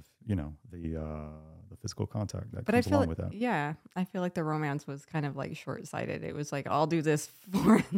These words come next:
Speaker 2: you know,
Speaker 1: I
Speaker 2: for a
Speaker 1: think
Speaker 2: different
Speaker 1: it's, it's
Speaker 2: outcome."
Speaker 1: less of a priority for your male counterpart part for sure. I just, I don't know. I j-, it's important that you know that, and I just want you to be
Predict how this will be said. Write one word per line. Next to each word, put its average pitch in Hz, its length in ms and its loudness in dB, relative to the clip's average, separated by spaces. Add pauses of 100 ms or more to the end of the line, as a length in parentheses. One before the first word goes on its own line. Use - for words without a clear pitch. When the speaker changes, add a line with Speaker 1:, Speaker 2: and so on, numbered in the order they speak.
(140)
Speaker 2:
you 247 160 10
know, 190 240 6 (240)
Speaker 1:
I 98 100 6
Speaker 2:
for 98 140 8
a - 20 4
Speaker 1:
think 95 60 8
Speaker 2:
different 90 300 6
Speaker 1:
it's, - 120 6
it's 82 120 4
Speaker 2:
outcome." 87 140 4
Speaker 1:
less 82 300 6
of 85 260 2
a 80 260 4
priority 76 560 -2 (160)
for 78 420 -6
your 80 180 -2
male 76 240 -2
counterpart - 560 -8
part - 220 -6 (100)
for - 100 -6
sure. 90 260 -6 (200)
I - 40 4
just, - 200 -2
I 82 60 0
don't 80 80 -2
know. 80 280 -4
I 92 60 4
j-, - 140 0
it's - 120 4
important 113 300 6
that 110 80 4
you 101 100 4
know 85 140 6
that, 85 220 4
and 80 80 0
I 80 40 0
just 78 120 -4
want 85 180 0
you 82 60 -2
to 76 80 0
be 76 360 0